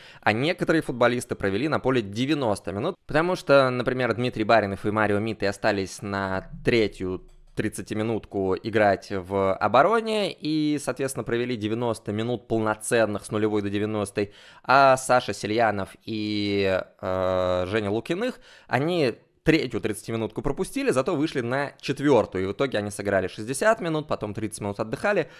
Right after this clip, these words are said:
и еще играли тридцать минут. То есть получили сегодня девяносто минут игровой практики.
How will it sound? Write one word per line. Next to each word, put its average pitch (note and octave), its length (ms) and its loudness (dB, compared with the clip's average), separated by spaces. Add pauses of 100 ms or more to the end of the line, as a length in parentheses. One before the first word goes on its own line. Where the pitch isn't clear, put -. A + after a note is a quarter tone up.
(120)
и D3+ 100 0
еще C#3+ 480 2
играли G#2+ 340 2
тридцать G2+ 300 -6
минут. G#2+ 240 -6
То - 60 -6
есть G2+ 120 -6
получили D3+ 360 -4
сегодня G#2 400 -6 (300)
девяносто A#2 500 0
минут D3 240 -2
игровой A2+ 260 2
практики. - 560 -2